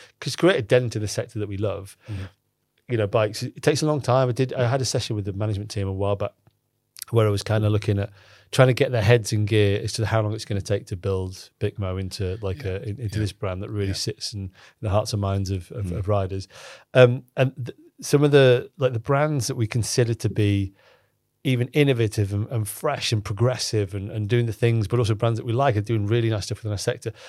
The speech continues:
Speaker 1: Most of them are thirty, forty, fifty years old. These are not, like, one,
Speaker 2: Of
Speaker 1: two,
Speaker 2: course.
Speaker 1: three-year-old
Speaker 2: Yeah, yeah.
Speaker 1: companies, you know, these are not startups. Um,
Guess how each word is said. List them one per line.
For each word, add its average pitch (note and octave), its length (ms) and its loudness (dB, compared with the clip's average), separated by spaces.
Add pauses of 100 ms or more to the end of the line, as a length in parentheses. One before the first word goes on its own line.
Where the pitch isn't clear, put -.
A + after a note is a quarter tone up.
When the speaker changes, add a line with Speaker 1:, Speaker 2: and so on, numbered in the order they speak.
(140)
Speaker 1:
Most D3+ 360 6
of D#3 60 0
them B2+ 80 0
are A2+ 60 2
thirty, B2+ 320 2
forty, A#2+ 260 -2
fifty - 320 -6
years G2+ 240 0
old. G2+ 320 0
These A2+ 180 0
are A#2 60 2
not, B2 320 2
like, A2 140 -2
one, A#2 160 0
Speaker 2:
Of A2+ 60 -4
Speaker 1:
two, - 60 0
Speaker 2:
course. A2 140 2
Speaker 1:
three-year-old A2 380 2
Speaker 2:
Yeah, F#2 60 0
yeah. G#2+ 60 2
Speaker 1:
companies, G2 460 -4
you G#2 60 -4
know, G2+ 100 -2
these B2 180 0
are C3+ 40 0
not C#3 160 -4
startups. - 760 -4 (560)
Um, A#2+ 380 6